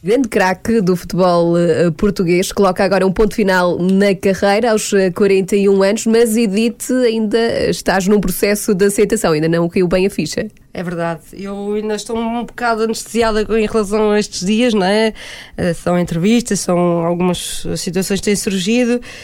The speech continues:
Speaker 2: e depois é, são os meus colegas a, a dizerem e a brincarem comigo que, "Ah, não vais ser capaz, porque ainda se calhar ainda vais cá dar uns toques connosco e vais voltar a treinar e competir." Mas não, eu acho que ainda estou um bocado anestesiada e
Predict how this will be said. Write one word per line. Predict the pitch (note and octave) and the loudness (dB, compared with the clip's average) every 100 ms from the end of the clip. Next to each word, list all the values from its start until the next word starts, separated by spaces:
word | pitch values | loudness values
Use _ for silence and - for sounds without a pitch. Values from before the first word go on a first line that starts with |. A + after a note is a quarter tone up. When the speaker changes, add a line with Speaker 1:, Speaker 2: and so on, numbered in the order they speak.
| - - | -20 -6
Speaker 2:
e | A3+ | -2
depois | G3 - G#3+ | 0 2 2
é, | A3 | 2
são | G3 G#3+ | 0 0
os | F#3+ | 0
meus | G3 - | 0 0
colegas | F#3+ F#3 F3+ | 0 2 0
a, | E3+ | -2
a | D3+ - C#3+ E3 | -4 -2 -2 0
dizerem | D3 E3 E3 E3 | 0 0 2 2
e | |
a | |
brincarem | D#3+ D#3+ D#3+ | 2 2 0
comigo | D#3+ E3+ D#3+ - | 0 -2 -2 -2
que, | E3 D#3+ D#3 | -2 0 2
"Ah, | F3+ G#3 | 2 2
não | F#3 | 2
vais | F#3+ G3 | 0 0
ser | F3 | 0
capaz, | E3 - A3 A3+ A3 G3 | 0 0 2 2 2 0
porque | F3+ F3+ - F3+ | -4 -8 -4 -2
ainda | F#3+ F3+ | 0 -2
se | - | -2
calhar | G#3 G3+ | 0 2
ainda | G3+ | 2
vais | F#3+ G3 | 2 2
cá | E3+ F#3 F3+ F#3 | 0 0 2 2
dar | F#3 F#3+ | 2 2
uns | F#3+ E3+ | 0 -2
toques | G3 - | -4 -2
connosco | - F#3+ G3+ G3 | -2 0 0 0
e | |
vais | G3 G3 | 0 0
voltar | F#3+ F#3 A3+ G#3+ | 0 0 0 0
a | |
treinar | G#3 G#3 G#3+ A3 A3 | 0 0 2 2 0
e | G#3 | 0
competir." | A3 G3+ A3 A3+ A3+ A3 - - - - - | 0 -2 0 0 0 -2 -8 -16 -16 -18 -2
Mas | G3+ F#3+ | 2 4
não, | F#3 E3+ E3+ | 4 4 4
eu | E3+ | 4
acho | F3 F3+ | 2 0
que | F3+ | -2
ainda | E3+ | -2
estou | D#3+ | -2
um | D#3+ | -4
bocado | D3+ D#3 | -4 -6
anestesiada | D#3 D#3 - - D#3 D3+ D3+ | -6 -8 -10 -6 -4 -4 -4
e | D3 - - | -6 -10 -16